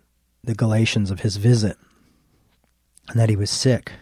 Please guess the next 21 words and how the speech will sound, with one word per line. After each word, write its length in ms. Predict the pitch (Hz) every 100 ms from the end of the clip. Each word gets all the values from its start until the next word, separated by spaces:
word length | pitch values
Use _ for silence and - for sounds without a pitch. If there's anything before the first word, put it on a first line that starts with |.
| - _ _ - - - _ -
And 140 | 107
in 140 | 104 101
fourteen 380 | 113 101 135
he 40 | 117
goes, 200 | 110 107
"Though 120 | 113
my 160 | 110 110
condition 560 | - 113 139 - 131
put 400 | 117 - 170 -
you 120 | 117
to 140 | 107 -
the 100 | 104
test," 680 | - - 165 101 - - - _ _
so 160 | -
it 100 | 104
seems 220 | - 120 110
that 100 | 104
he 80 |
was 140 | 110 104
very 320 | 120 139 110
sick, 420 | 95 - - -